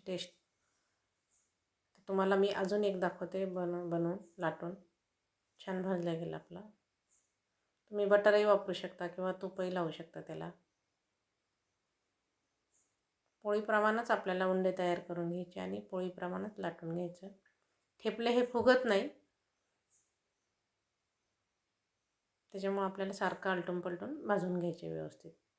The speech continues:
नरम राहण्यासाठी. आता आपण सगळेच ठेपले बनवून घेऊया.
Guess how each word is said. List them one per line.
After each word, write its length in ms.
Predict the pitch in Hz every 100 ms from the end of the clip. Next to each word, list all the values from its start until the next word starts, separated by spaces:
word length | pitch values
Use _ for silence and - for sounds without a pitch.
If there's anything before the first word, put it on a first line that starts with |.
| _ _ _ _ -
नरम 320 | 196 185 180
राहण्यासाठी. 600 | 170 165 165 165 165 - 165 _ _ _ _ _ _ _ _ _ _ _ _ _ _ _ -
आता 180 | 175 185
आपण 200 | 185 196
सगळेच 400 | 196 185 196 -
ठेपले 260 | 208 196
बनवून 340 | 175 175 175 175
घेऊया. 300 | 185 180